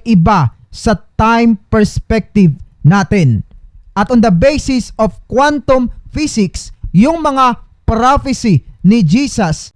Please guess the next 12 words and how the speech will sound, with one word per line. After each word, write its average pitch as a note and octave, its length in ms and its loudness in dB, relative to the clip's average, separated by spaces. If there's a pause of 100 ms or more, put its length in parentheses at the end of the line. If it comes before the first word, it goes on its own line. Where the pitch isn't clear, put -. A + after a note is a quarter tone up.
(140)
ay B3 80 0
malapit D4+ 480 0
nang B3+ 160 -2
maging A#3+ 320 0
reality A3+ 720 0 (240)
dahil A#3 640 2
marami A3 560 0
na G#3+ 400 0
ang A3+ 160 -2
nakakakita A#3+ 1120 -4 (160)
at G#3+ 320 -4
nakaka-observe A3 1200 -2